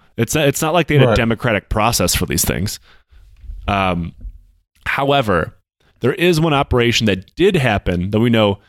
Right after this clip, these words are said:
Speaker 1: uh, without a shadow of a doubt that, that did happen, that Skorzeny helped plan and run,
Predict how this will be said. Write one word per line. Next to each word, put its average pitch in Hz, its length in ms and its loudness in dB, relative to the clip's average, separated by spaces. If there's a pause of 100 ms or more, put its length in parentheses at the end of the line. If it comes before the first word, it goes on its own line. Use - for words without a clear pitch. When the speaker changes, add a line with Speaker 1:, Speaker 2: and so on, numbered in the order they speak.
(340)
Speaker 1:
uh, 98 720 2
without 143 360 2
a 139 40 2
shadow 175 400 2
of 165 80 0
a 165 60 2
doubt 127 300 -2
that, 98 280 -2
that 110 160 0
did 101 160 0
happen, 98 320 0
that 90 140 0
Skorzeny 123 680 0
helped 127 380 -4
plan 135 260 0
and 160 160 0
run, 123 340 2